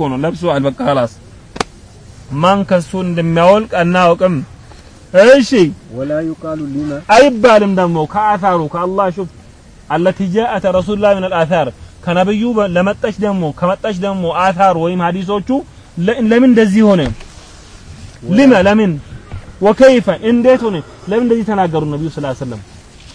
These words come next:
Speaker 1: እዚህ ላይ ጥሩ አያደርጉም። عياذا بالله። እዚህ ላይ ደግሞ ሹፍ الرحمن على العرش استوى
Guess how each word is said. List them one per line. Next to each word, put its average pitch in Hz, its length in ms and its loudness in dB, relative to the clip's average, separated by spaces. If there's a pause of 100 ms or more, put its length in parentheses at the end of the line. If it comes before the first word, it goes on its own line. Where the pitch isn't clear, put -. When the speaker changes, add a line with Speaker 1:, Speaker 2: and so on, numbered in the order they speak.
(100)
Speaker 1:
እዚህ 147 180 -10
ላይ 196 120 0
ጥሩ 190 160 -10
አያደርጉም። 123 460 -4 (260)
عياذا 143 380 -4
بالله። 120 340 -6 (720)
እዚህ 160 180 -6
ላይ 214 160 -4
ደግሞ 208 240 -6 (640)
ሹፍ 240 200 -4 (440)
الرحمن 180 420 -4
على 202 100 -6 (400)
العرش - 360 -8
استوى 156 440 -4